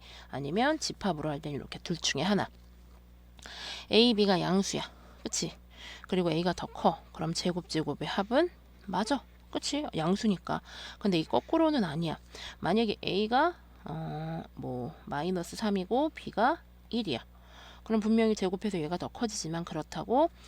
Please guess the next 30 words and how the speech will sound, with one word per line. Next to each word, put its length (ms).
얘네들이 440
이런 320
건 140
아니잖아. 440
그치? 380
그래서 260
얘는 380
우리가 160
틀린 340
거야. 180
그럼 260
얘는 420
충분 340
조건 300
맞아. 480
제곱, 320
제곱이 320
영이라는 500
건 140
A도 240
영이고 340
B도 300
영이고 360
실수라는 580
조건, 540
얘도 440
영이야. 380
얘네들은 380
필요 240
충분이야. 560